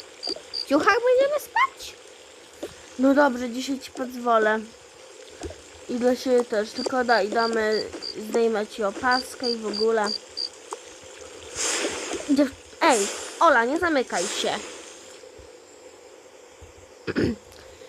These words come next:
Widzowie, to jest koniec tej historyjki. Mam nadzieję, że wam się podobała historyjka z wyjazdu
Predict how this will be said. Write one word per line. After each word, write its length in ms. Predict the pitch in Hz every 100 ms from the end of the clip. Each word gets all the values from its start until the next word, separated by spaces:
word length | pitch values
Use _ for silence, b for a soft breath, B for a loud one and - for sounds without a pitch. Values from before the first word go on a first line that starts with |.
| B B B B - -
Widzowie, 420 | 277 294 330 285
to 140 | 269 320
jest 200 | 294 -
koniec 420 | 427 392 311 -
tej 200 | 294 254
historyjki. 840 | 262 247 - 240 226 202 208 277
Mam 220 | 262 247 247
nadzieję, 480 | 247 240 233 233
że 200 | 226 233
wam 200 | 226 220
się 200 | 220 214 185 -
podobała 800 | 320 339 370 349 330 285 254 226 226 - _ - - _ - - -
historyjka 640 | - - 240 220 - 202
z 140 | 196
wyjazdu 720 | 202 247 311 269 240 220 208